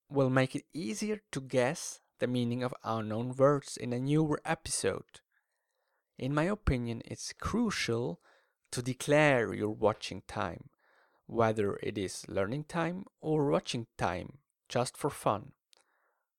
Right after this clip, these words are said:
Sometimes you need to take a break and just have fun without thinking every second that you have to learn something.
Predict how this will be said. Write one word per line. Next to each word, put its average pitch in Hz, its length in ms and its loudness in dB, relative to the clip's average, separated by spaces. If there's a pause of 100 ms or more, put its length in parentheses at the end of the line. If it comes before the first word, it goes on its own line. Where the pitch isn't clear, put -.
(140)
Sometimes 143 600 -2
you 123 100 4
need 123 200 2
to 120 100 -2
take 110 320 0
a 107 40 2
break 127 520 2 (100)
and 120 160 -8
just - 380 0
have 117 180 0
fun 107 580 -2
without 120 380 0 (240)
thinking 170 640 -4 (140)
every 170 220 -2
second 131 560 -2 (640)
that 120 140 -4
you 131 100 0
have 131 420 0
to - 80 -4
learn 113 400 2
something. - 560 -6